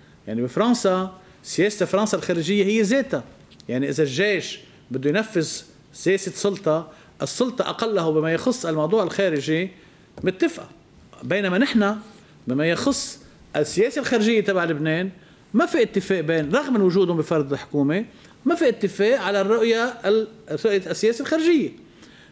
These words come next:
بمعنى إنه ناس بعدهم يعتبروا إنه، آه، نظام، آه، بشار الأسد هو نظام ظالم ونحن لازم، مش لازم نحكي معه،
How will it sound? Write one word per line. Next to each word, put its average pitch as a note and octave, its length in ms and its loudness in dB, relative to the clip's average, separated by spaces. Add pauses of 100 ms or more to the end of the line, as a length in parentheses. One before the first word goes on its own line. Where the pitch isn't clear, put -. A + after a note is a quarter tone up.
(100)
بمعنى F3+ 460 0
إنه D#3 360 -2
ناس G#3+ 320 0
بعدهم F3+ 320 -2
يعتبروا E3 400 0
إنه، D3 420 0 (380)
آه، B2+ 360 0
نظام، D3+ 580 0 (100)
آه، C3 300 0
بشار C3+ 300 0
الأسد C#3+ 420 -2 (360)
هو D3+ 120 4
نظام C#3 280 2
ظالم D#3 440 2
ونحن C#3+ 300 0
لازم، C#3 240 -2
مش C3+ 160 -4
لازم C3+ 160 -4
نحكي C3 200 -6
معه، D3 300 -4